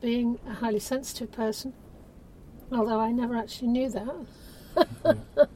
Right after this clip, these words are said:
<laughs> until three years ago. Um, however,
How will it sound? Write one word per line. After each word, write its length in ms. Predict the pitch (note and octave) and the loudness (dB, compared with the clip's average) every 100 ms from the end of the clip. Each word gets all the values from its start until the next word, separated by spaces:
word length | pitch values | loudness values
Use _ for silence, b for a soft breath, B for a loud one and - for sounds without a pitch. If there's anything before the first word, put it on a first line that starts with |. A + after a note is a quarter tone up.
| - | -8
<laughs> 300 | - - - | -18 -12 -2
until 380 | A#3+ G#3 A#3 A3 | 0 2 2 0
three 240 | - A#3+ | 0 0
years 220 | A3+ G#3 | 2 2
ago. 280 | - G#3+ C4 - B B B B - - - | 0 -2 -2 -6 B B B B -18 -12 -6
Um, 420 | B3 B3+ C4+ A#3 - - - - - - - - - - - | -2 -2 -2 -6 -10 -20 -20 -20 -20 -20 -20 -20 -16 -14 -8
however, 680 | C4 B3+ D4+ C4+ A3 A3+ | -4 0 0 0 2 2